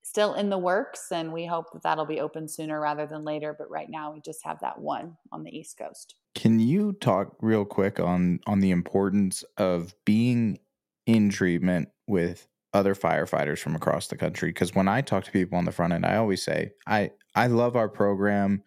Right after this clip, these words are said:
Speaker 2: but about fifty percent of the stay is who you're with and what you, what you talk about, how deep you get, the, the brother and sisterhood that you bond, that you, that you gain from, from bonding." You are talking about things that you've never told anyone else in the world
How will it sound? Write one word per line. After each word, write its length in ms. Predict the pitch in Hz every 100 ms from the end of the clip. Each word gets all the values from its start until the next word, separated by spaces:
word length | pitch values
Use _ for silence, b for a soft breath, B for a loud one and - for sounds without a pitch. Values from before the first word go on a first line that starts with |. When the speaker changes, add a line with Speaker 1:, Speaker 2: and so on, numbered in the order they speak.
| _ _ _ _ _ _ _ -
Speaker 2:
but 160 | 87
about 360 | 82 101 165 -
fifty 320 | 139 - 123
percent 500 | - 98 - 95 92
of 120 | 85
the 100 | 85
stay 320 | - - 101
is 160 | 101 95
who 160 | - 87
you're 200 | 85 80
with 320 | - - _ _ _ _ _ _ _ _ _
and 120 | 90 92
what 420 | 90 95 95 -
you, 400 | 92 92 87 87
what 300 | - 90 95
you 80 | 95
talk 360 | - - 85 -
about, 240 | 80 76
how 160 | - 87
deep 480 | 87 95 90 - 95
you 100 | 90
get, 360 | 87 78 85
the, 300 | 104 87 78 71
the 80 |
brother 400 | 76 101 107 104
and 160 | 101 95
sisterhood 600 | - 92 - 87 92 85
that 160 | 85 69
you 260 | 82 87 -
bond, 420 | 87 87 87 82 - - -
that 340 | 92 - 85 -
you, 300 | 82 76 - -
that 180 | - -
you 60 |
gain 400 | 98 151 165 85 -
from, 240 | - 101 90
from 240 | - 90
bonding." 440 | 92 131 175 80
You 280 | 82 107 135
are 220 | 92 101 98
talking 600 | - 107 104 - 98 85
about 340 | 82 87 -
things 220 | 98 92
that 100 | 65
you've 220 | 65 -
never 240 | 98 95 104
told 320 | - 98 90
anyone 340 | 87 98 95
else 220 | 90 95 -
in 80 |
the 60 | 80
world 360 | 90 95 -